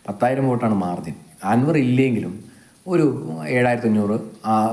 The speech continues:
അയ്യായിരം വോട്ടിന് ഇടയിൽ അൻവർ ഇല്ലെങ്കിൽ എൽ ഡി എഫ് തോൽക്കും, യു ഡി എഫ് ജയിക്കുന്ന ആ മണ്ഡലമാണ്. അതായത് ഒരു ഏഴായിരത്തഞ്ഞൂറ്, അയ്യായിരം എന്ന് പറയുന്ന റേഞ്ച്,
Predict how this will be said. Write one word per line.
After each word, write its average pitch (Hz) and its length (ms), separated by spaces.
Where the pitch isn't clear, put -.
അയ്യായിരം 101 440
വോട്ടിന് 90 300
ഇടയിൽ 90 240
അൻവർ 131 280
ഇല്ലെങ്കിൽ 104 380
എൽ 98 140
ഡി 95 100
എഫ് 104 140
തോൽക്കും, 90 300
യു 104 120
ഡി 107 60
എഫ് 98 180
ജയിക്കുന്ന 95 360
ആ - 80
മണ്ഡലമാണ്. 71 360
അതായത് 160 260
ഒരു 165 100
ഏഴായിരത്തഞ്ഞൂറ്, 135 640
അയ്യായിരം 107 480
എന്ന് 101 160
പറയുന്ന 104 260
റേഞ്ച്, 82 220